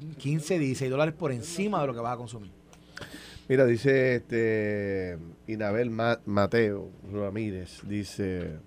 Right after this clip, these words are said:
Speaker 2: "Un rollo de Bounty para lo mucho que llora Ferdinand". Bueno, pues, está bien,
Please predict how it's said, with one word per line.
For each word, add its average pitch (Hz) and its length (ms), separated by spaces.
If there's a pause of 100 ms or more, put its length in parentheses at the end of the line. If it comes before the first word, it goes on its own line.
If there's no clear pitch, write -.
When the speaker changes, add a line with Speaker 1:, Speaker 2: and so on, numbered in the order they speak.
(540)
Speaker 2:
"Un 113 120
rollo 131 240
de 123 60
Bounty 120 400
para 101 160
lo 101 80
mucho 107 260
que 117 120
llora 113 260
Ferdinand". 98 520
Bueno, 131 220
pues, 85 120
está 104 160
bien, 117 240